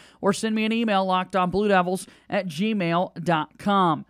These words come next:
Let's dive into today's show. Again, Duke wins one hundred and seven to eighty-one last night over the Citadel. Big time win for the Blue Devils. They were favored in Las Vegas by twenty-six and a half.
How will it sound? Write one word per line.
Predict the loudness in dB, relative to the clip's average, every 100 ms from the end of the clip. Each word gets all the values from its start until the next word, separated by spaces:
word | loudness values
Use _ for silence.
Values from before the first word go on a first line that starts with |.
| _
Let's | -8 4
dive | 6 6 4
into | 0 0 -2
today's | 0 0 0 -2
show. | 0 0 2
Again, | 2 2 2
Duke | 2 2 0 -2
wins | 2 2 2 -2 -6
one | -4 -2
hundred | -2 -2 -4
and | -8
seven | -2 0 0 -2
to | -4 -4
eighty-one | -8 -6 -4 0 2 2
last | 2 2 0 -2
night | -4 -4 -2
over | -2 -2
the | -4
Citadel. | -4 -2 0 4 4 4 -4 _ -10 0
Big | 0 0
time | 0 2 2 2
win | 0 -2 -2
for | -6
the | -4
Blue | -2 4
Devils. | 4 2 -2 -6 -20 _
They | 0
were | 2 2
favored | 2 2 2 0
in | 2
Las | 2 2
Vegas | 2 0 0 -2
by | -2 -4
twenty-six | -4 -4 -2 -2 -2 -2
and | 0
a | 2
half. | 4 2 0